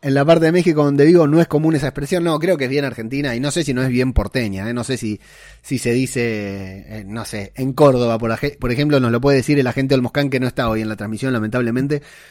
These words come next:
pero el agente Olmoscán ya se vacunó, ¿eh? Ya está vacunado contra el covid, genio total, como es trabajador esencial.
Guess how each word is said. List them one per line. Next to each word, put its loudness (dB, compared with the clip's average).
pero -4
el -8
agente -2
Olmoscán 0
ya -2
se -2
vacunó, 2
¿eh? -2
Ya -6
está -2
vacunado 2
contra -2
el -4
covid, 2
genio -4
total, -2
como -2
es -4
trabajador -2
esencial. -2